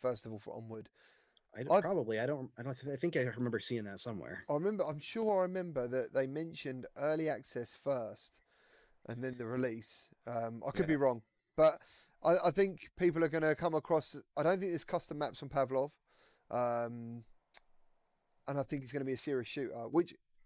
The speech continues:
Speaker 1: pe-,
Speaker 2: Yeah.
Speaker 1: some people will want, but I think a lot of people are gonna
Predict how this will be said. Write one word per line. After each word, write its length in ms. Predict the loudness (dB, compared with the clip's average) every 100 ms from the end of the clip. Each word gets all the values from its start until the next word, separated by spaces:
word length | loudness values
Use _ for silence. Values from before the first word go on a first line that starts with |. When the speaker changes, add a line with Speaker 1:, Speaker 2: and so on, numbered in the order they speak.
| -20 _
Speaker 1:
pe-, 120 | -6
Speaker 2:
Yeah. 60 | -4
Speaker 1:
some 180 | -4 0
people 220 | 0 -2
will 180 | -4 2
want, 320 | 4 4 0 _ _ _ _ 0
but 80 |
I 40 | 0
think 160 | 2
a 60 | 0
lot 120 | 0
of 60 | 0
people 240 | -2 -2 -2
are 40 |
gonna 300 | -2 -4